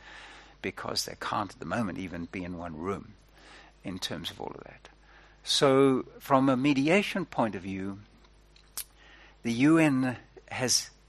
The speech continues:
got this. We've, we have the process, they're all here, and yet we're seeing nothing coming out of it. So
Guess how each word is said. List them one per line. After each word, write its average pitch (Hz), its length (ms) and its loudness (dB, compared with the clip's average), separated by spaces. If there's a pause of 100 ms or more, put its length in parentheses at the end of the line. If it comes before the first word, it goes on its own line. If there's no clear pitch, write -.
(120)
got 123 300 4
this. - 420 0 (1000)
We've, 110 260 -8
we 104 100 -8
have 117 200 -4
the 147 80 -2
process, 165 500 0
they're 90 160 -4
all 107 200 -2
here, 170 440 -4 (640)
and 113 160 -2
yet 123 180 -2
we're 110 120 -6
seeing 104 420 -2
nothing 123 440 -2 (140)
coming 98 320 -6
out 101 180 -4
of - 120 -10
it. - 180 -12 (960)
So 131 480 2